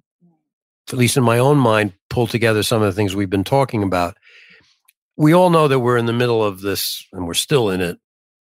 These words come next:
unfortunately, this, uh, covid nineteen crisis. And it's very obvious that it is, in the first instance, a, a public health crisis.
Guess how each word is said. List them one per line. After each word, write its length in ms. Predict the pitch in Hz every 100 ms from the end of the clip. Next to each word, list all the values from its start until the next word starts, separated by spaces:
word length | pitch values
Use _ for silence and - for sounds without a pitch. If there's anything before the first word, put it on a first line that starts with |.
| _ -
unfortunately, 920 | 92 87 104 98 104 92 90 87 82 _ _ _ _ _ _ _
this, 380 | 110 101 - -
uh, 160 | 90 85 - -
covid 300 | 139 120 104
nineteen 520 | 104 98 - 101 85
crisis. 600 | - 87 - - - - _ _ _ _ _ - - - - - _ _ -
And 80 | 143
it's 140 | 143
very 240 | 143 170 156
obvious 580 | 139 139 131 113 -
that 260 | 117 104 95 _ _ _ _ _ _ _ _ _ _ _ -
it 140 | 123
is, 300 | 120 107 -
in 140 | 107
the 80 | 107
first 320 | - 131 120
instance, 520 | 110 107 - 104 95 - _ _ _
a, 80 | - - -
a 60 | 120
public 380 | 123 117 107
health 280 | - 101 -
crisis. 600 | - 80 - - - -